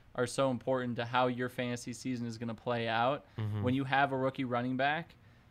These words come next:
Speaker 1: they're not guaranteed to, uh, in most cases at least. I mean, Clyde Edwards-Helaire, different story. But in most cases, they're not guaranteed to see the field in those first se-,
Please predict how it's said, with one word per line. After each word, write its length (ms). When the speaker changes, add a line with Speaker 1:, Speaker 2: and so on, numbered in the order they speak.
Speaker 1:
they're 160
not 220
guaranteed 840
to, 540
uh, 160
in 140
most 280
cases 340
at 80
least. 340
I 40
mean, 240
Clyde 260
Edwards-Helaire, 720
different 360
story. 480
But 140
in 160
most 280
cases, 300
they're 100
not 220
guaranteed 440
to 60
see 180
the 100
field 720
in 200
those 240
first 400
se-, 180